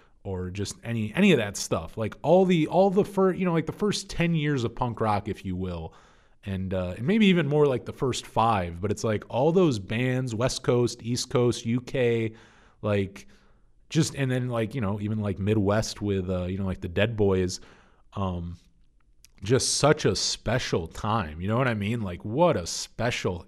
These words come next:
era and, you know, scene, and just, it's changed so much. I don't, I don't think the punk that we knew back then, uh, still exists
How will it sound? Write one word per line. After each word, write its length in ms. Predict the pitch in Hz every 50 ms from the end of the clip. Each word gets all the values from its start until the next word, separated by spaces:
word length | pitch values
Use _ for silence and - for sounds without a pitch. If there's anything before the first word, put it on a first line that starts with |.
| -
era 640 | - 95 107 117 123 123 127 127 131 127 127 127 120 -
and, 320 | 107 98 90 90 90 90
you 100 | 101 117
know, 160 | 95 90 80 80
scene, 720 | 92 - - - - 139 135 135 135 135 131 131 131 127
and 120 | 110 98
just, 420 | 92 98 104 101 98 98 - - - - - - - - - - _ _ -
it's 220 | - 151 - - -
changed 360 | - 202 208 214 208 170 -
so 240 | - - 214 202 190
much. 380 | 156 156 160 180 180 - - -
I 120 | 135 127
don't, 320 | 123 139 143 147 147 143 -
I 100 | 131 127
don't 340 | 113 110 143 151 165 165 -
think 380 | - - - 147 147 151 - -
the 80 | 127
punk 320 | - - - 139 143 139 -
that 120 | 131 104
we 120 | 120 117
knew 140 | 117 123 123
back 300 | 110 117 117 117 110 -
then, 420 | - 110 110 110 113 117 120 123 - - - - - _ _ _ _ -
uh, 180 | 104 98 95
still 420 | 92 - - - - - 139 135 123
exists 640 | 110 98 92 95 104 117 131 127 - - - -